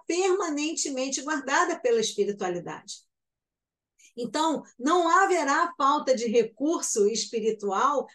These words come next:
para que seja realizada a reunião mediúnica, porque não existe uma sala específica para ela,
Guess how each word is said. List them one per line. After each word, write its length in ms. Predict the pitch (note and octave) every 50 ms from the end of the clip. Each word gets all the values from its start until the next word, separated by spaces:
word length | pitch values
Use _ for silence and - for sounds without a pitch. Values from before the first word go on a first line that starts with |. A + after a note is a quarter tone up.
| _
para 160 | - A#3+ B3+ B3+
que 120 | - C4
seja 420 | - - C4+ D4+ F4+ F#4+ F4+ F4
realizada 680 | C#4+ B3+ C#4+ C#4 C4 C4 B3 A3+ G#3 A3+ G#3+ G#3+ G#3 G#3+
a 40 | G#3
reunião 320 | G#3 G#3 G3+ G3+ F#3 F#3
mediúnica, 760 | F#3 F#3 F3+ F3 G3 F#3+ G#3 B3 D#4 E4 D#4 C#4 - B3+ A#3+
porque 240 | - - - - D#4+
não 160 | D#4+ E4+ F4
existe 400 | F#4 F#4+ F4+ D4 D#4 D#4+ - -
uma 160 | E4+ E4 E4+ E4
sala 220 | - E4 C#4+ D4
específica 640 | D4 - - E4 D#4 - - D4 C#4+ - - D4 C4
para 240 | C#4+ D4 D4+ D4+ C#4
ela, 340 | C4 B3 A3+ G3 E3 E3